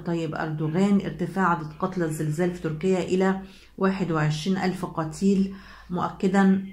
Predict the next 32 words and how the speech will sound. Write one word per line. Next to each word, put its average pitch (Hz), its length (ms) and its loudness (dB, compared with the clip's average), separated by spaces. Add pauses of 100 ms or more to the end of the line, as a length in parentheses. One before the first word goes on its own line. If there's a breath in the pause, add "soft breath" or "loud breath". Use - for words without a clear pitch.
آه، 165 460 -4
أن 175 160 0
أربعتاشر 160 680 0
مليون 160 360 2
مواطن 185 640 2
تضرروا 170 540 0
في 180 380 -2
الزلزال 156 540 -2
الواقع 165 340 0
يوم 165 180 -4
الاثنين 180 480 -2
الماضي. 151 360 0 (1500 soft breath)
وقال 202 440 0
أردوغان 170 560 2
في 190 100 2
مؤتمر 190 380 2
صحفي 185 400 -4
اليوم 170 260 0
السبت 202 460 -6
أن 165 180 -4
عدد 170 380 0
المتضررين 160 840 0
من 156 100 2
الزلزال 156 460 0
في - 120 -6
المناطق 160 420 -2
المنكوبة 156 560 0
ومحيطها 196 600 -2 (280 loud breath)
يصل 196 300 0
لعشرين 156 460 0
مليون 175 380 2
مواطن، 151 380 -2